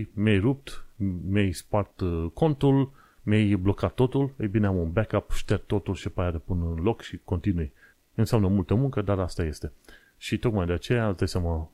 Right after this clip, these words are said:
tot ceea ce au făcut hackerii ăștia, de obicei din Rusia,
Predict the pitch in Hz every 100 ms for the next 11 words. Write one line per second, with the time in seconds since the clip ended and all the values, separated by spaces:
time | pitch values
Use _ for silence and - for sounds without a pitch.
0 | _ _ 127 - 135 131 107 98 113 -
1 | - 101 85 85 82 - 90 87 131 107
2 | - 101 92 87 85 107 - 85 90